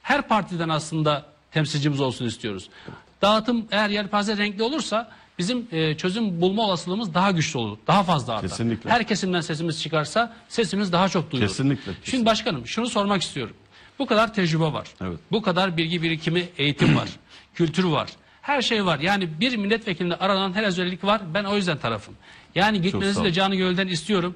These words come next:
Speaker 1: Hep
Speaker 2: Çok
Speaker 1: ne
Speaker 2: sağ olun.
Speaker 1: söylüyoruz bu ekranlarda? Memleket millet sevdası olan, geçmişinde başarı hikayesi olan, dürüst ahlaklı adamlar Ankara'ya gitsin.
Speaker 2: Evet.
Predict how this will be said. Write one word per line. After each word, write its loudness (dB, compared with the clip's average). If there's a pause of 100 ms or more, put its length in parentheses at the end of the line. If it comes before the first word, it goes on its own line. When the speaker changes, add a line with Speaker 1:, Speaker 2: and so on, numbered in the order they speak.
(120)
Speaker 1:
Hep 0
Speaker 2:
Çok -6
Speaker 1:
ne -
Speaker 2:
sağ 2
olun. -2
Speaker 1:
söylüyoruz 0
bu 2
ekranlarda? 0
Memleket 0
millet 0
sevdası 0
olan, 2 (340)
geçmişinde 0
başarı 2
hikayesi 0
olan, 2 (260)
dürüst 0
ahlaklı 0
adamlar 2 (140)
Ankara'ya 0
gitsin. -6
Speaker 2:
Evet. -12